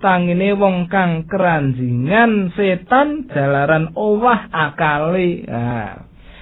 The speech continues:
sing sok dolanan reok nika, nah, nggih to,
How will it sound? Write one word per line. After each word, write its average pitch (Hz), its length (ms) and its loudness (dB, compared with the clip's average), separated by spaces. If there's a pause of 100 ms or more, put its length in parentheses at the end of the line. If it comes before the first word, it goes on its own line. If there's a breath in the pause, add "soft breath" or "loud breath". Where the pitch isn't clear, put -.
(160 soft breath)
sing 143 160 -8
sok 156 240 -4 (1040 soft breath)
dolanan 156 720 0
reok 165 500 4
nika, 170 560 2
nah, 131 240 -6
nggih 147 160 -2
to, 170 120 -2